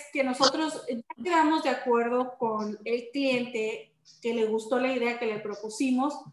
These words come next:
vamos a iniciar con el proyecto ejecutivo. El proyecto ejecutivo nos va a llevar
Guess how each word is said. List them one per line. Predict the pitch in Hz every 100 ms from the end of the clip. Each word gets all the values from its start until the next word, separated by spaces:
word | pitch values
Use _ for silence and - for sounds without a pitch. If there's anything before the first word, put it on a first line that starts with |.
| _ _ _ _
vamos | 240 320 415 453
a |
iniciar | 349 320 320 311
con | 349 330
el | 330
proyecto | 269 247 247 - 302
ejecutivo. | 302 294 - 403 - 285 262 196 - - _ _ _ _
El | 320 320
proyecto | 285 269 269 381
ejecutivo | 381 392 269 - 269 294 320 311
nos | 277 247
va | 247
a | 269
llevar | 277 277 285